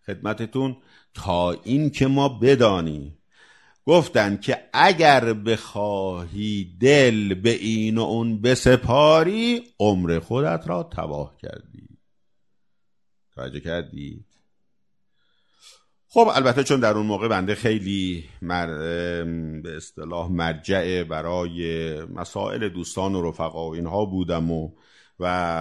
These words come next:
افراد مراجعه می‌کردند، بیش از وظیفه و تکلیفم به مطالب اونها می‌پرداختم. لذا ایشون خواستن به بنده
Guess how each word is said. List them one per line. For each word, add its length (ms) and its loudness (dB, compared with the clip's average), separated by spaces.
افراد 460 -6
مراجعه 480 -4
می‌کردند، 760 -2
بیش 460 -2
از 240 4
وظیفه 720 -2
و 120 0
تکلیفم 960 -10
به 100 -6
مطالب 640 -8
اونها 400 -8
می‌پرداختم. 800 -8
لذا 140 -8
ایشون 240 -8
خواستن 300 -10
به 80 -8
بنده 420 -4